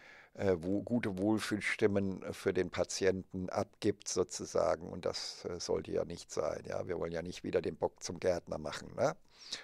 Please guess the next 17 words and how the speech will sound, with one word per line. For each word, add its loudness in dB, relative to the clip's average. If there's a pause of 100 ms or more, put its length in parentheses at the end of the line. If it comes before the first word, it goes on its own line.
(640)
Ja, 10 (1800)
also, 6 (1040)
damit 6
ist 4
also 6
noch 6
mal 10
so 2
klar, 10 (1040)
darum 6
geht's. 2
Also 6
positive 4
Anreize 4
setzen -4
und -2
dann, 6